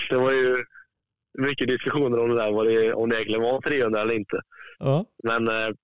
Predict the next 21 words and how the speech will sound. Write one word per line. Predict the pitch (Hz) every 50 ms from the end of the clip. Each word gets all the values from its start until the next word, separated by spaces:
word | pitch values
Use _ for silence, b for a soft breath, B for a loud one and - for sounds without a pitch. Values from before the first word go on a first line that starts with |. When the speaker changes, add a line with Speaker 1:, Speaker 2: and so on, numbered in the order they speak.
| _ _ _ _ - 117 117 113
Speaker 1:
jag | 113 117 117
kan | 135 135
väl | 135
inte | 127 - - 151
säga | 143 127 120
allt, | 127 139 131 120 -
men | - 123 123
den, | 127 127 127 127 127
den | 123 127 131 131
var | 131 127
ju | 123
specialbyggd. | - _ 147 139 127 147 143 139 127 117 107 104 110 127 131 113 107 - - - _ _ _ _ _ _ _ _ _ _ _ _ _ _ _ - -
Eh, | 107 107 107 107 107 110
var | 110 101 92
det | 92 90
ju. | 85 78 - - _ _ _ _ _ _ _ _ _ - - 104
Eh, | 104 101 101 101 95 95 95 92 95 98 98 - - _ _ _ _ _ _ _ -
det | 113 113
fanns | 127 117 110 107 101 -
ju | 120
liksom | 113 113 107 - 117 107 104 101